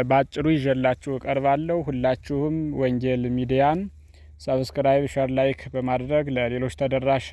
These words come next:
እንዲሆኑ፣ እ፣ ከመጀመሪያ ጥያቄውን አቀርብላችኋለሁ። እ፣ አሁን ወደ ርዕሳችን እንመለሳለን። የጌታችን የመድኃኒታችን የኢየሱስ ክርስቶስ የበዓለ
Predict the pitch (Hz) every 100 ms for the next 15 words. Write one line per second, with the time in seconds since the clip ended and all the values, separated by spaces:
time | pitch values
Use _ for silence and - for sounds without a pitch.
0 | 135 131 123 123 127 127 135 165 196 -
1 | 123 113 113 110 131 123 127 123 131 127
2 | 127 127 127 120 - - - 123 120 127
3 | 131 127 127 131 127 135 127 151 139 165
4 | 190 233 - - - - - - 127 123
5 | 123 151 147 139 135 135 131 - 147 139
6 | 139 131 120 113 120 110 110 95 - -
7 | - - - - - - - - - -
8 | - - 143 147 151 147 - 170 151 143
9 | 143 139 147 - 185 156 147 143 135 -
10 | 143 123 - 160 - 139 135 127 120 135
11 | 139 139